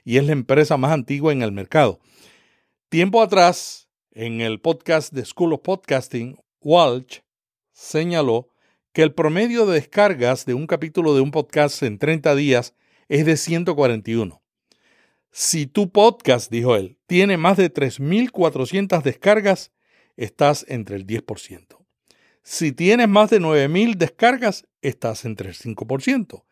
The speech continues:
Y por último, si tienes más de cincuenta mil descargas por capítulo, estás en el grupo del uno por ciento.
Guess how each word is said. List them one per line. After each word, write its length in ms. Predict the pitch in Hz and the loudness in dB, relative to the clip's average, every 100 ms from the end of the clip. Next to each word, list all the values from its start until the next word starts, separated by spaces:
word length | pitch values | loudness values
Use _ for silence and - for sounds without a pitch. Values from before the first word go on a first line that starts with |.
| _ _ | _ _
Y 120 | - | -8
por 180 | 131 165 | 0 2
último, 480 | 233 202 147 131 135 _ _ | 2 2 0 0 -4 _ _
si 220 | - 135 | -6 -4
tienes 340 | 123 185 214 | 0 2 2
más 300 | 147 147 202 | 2 2 2
de 100 | 196 | 2
cincuenta 920 | 139 - 131 117 - 151 123 104 101 | -4 -4 -8 -6 2 2 2 -4 -10
mil 280 | 95 160 269 294 | -6 -4 -4 -2
descargas 580 | 180 - 196 208 175 | -4 0 0 0 0
por 220 | - 214 202 | -2 -2 -2
capítulo, 640 | 139 196 202 190 170 - _ _ _ _ _ _ _ - | -4 -6 -2 2 2 0 _ _ _ _ _ _ _ -10
estás 540 | 113 - - 127 131 | -8 -6 0 0 0
en 140 | 131 | -4
el 120 | 110 95 | -6 -6
grupo 460 | 110 120 120 107 _ | -4 -2 -4 -6 _
del 280 | - 110 87 | -10 -8 -8
uno 160 | 87 92 | -10 -12
por 140 | - | -14
ciento. 420 | 82 - - - | -18 -20 -20 -20